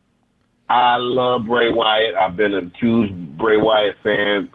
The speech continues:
for a minute. Um, let's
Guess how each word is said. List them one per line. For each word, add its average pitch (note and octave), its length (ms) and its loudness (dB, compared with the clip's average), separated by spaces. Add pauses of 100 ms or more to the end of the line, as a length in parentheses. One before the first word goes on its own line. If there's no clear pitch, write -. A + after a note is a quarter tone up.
for G#2 220 2
a G2+ 40 -2
minute. A2 320 0 (960)
Um, G#2 540 -2 (1300)
let's C3+ 260 -2